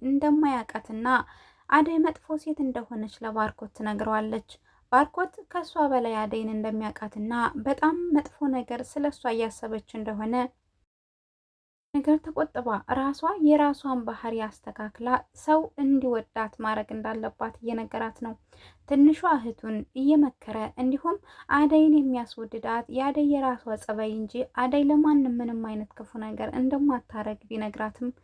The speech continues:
ፍቅር እያመነችበት አይደለም። ባህሪ በቀላሉ የሚሻሻል እንዳልሆነ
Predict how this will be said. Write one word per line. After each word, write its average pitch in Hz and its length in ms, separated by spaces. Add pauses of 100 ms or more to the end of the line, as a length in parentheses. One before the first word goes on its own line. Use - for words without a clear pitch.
(460)
ፍቅር 294 340
እያመነችበት 262 1000
አይደለም። 214 460 (1400)
ባህሪ 311 360 (100)
በቀላሉ 294 640
የሚሻሻል 214 760
እንዳልሆነ 214 580